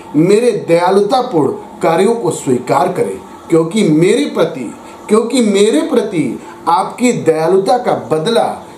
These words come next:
चुकाने का मेरे पास सिर्फ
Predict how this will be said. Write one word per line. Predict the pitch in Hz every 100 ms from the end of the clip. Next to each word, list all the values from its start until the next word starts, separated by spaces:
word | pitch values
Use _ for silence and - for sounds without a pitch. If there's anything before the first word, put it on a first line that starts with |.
| - -
चुकाने | 180 185 180 233 247
का | - 117 - - - 139
मेरे | 156 170 226 277
पास | - 127 - - - -
सिर्फ | - 240 240 - -